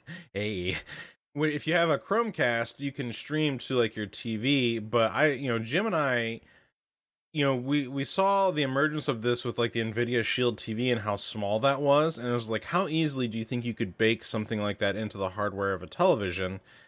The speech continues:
to where, you know, your, your T V comes with a remote and a controller? You know, it's just like, that's it.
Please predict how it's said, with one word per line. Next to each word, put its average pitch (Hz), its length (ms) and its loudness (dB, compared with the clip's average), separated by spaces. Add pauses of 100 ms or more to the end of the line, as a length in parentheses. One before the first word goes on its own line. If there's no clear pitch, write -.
(480)
to 139 80 0
where, 123 340 4
you 117 160 -4
know, 117 140 0
your, 117 260 -2
your 117 160 -6
T 127 320 -2
V 123 240 -2
comes 120 240 -2
with 110 160 -8
a - 20 -6
remote 110 440 0
and 110 140 0
a 107 60 0
controller? 95 680 -6 (140)
You 120 80 0
know, 110 80 4
it's 104 100 -2
just 120 160 -2
like, 110 200 2
that's 113 280 2
it. 98 200 0